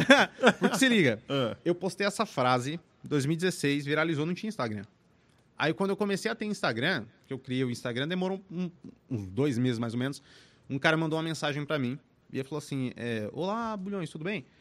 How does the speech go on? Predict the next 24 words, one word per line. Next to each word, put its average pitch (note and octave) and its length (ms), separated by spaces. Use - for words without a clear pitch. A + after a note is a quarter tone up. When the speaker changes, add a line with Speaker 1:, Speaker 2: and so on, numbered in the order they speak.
Speaker 1:
Cara, G3 180
você F3 120
não E3 100
me E3+ 60
conhece C#3+ 560
e B2 80
eu C#3 100
tô D#3 240
criando D3+ 280
coragem D3 280
pra D#3 80
te - 100
mandar D3 140
essa C#3+ 160
mensagem." C#3 600
E A#2+ 680
a-, A2+ 60
até A#2+ 300
porque - 180
isso - 120
aí C#3 140
chega D3+ 260
muita D#3+ 240
coisa C#3+ 320